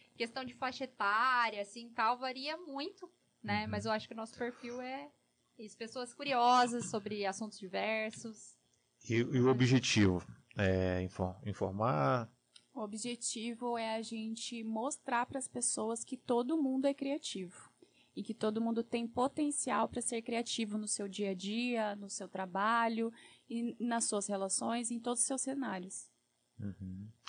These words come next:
Speaker 2: Tá, e esse tipo de venda seria pra investidores, certo?
Speaker 1: É co-, é, é,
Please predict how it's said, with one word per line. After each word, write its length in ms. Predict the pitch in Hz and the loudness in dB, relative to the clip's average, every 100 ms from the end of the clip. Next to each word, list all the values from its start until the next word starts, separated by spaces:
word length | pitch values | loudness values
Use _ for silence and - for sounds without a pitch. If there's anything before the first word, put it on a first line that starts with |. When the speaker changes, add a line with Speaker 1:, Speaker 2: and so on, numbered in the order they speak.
| - - - - _ - | -16 -16 -20 -20 _ 0
Speaker 2:
Tá, 180 | 95 90 | 4 4
e 180 | - 113 | 2 4
esse 160 | 123 | 4
tipo 280 | - - - 117 | 2 -10 -10 -6
de 120 | 110 | -4
venda 240 | - 123 135 | -2 0 2
seria 380 | - 117 117 131 | 4 4 4 2
pra 280 | 131 123 | 4 4
investidores, 600 | 131 131 127 135 117 95 | 6 4 2 4 6 6
certo? 420 | - - 127 156 - _ _ - | 2 4 4 4 -6 _ _ -2
Speaker 1:
É 160 | 208 | -2
co-, 200 | - 240 | 2 2
é, 760 | 220 233 214 - 202 202 190 | 4 6 4 2 0 0 -2
é, 60 | 185 | -4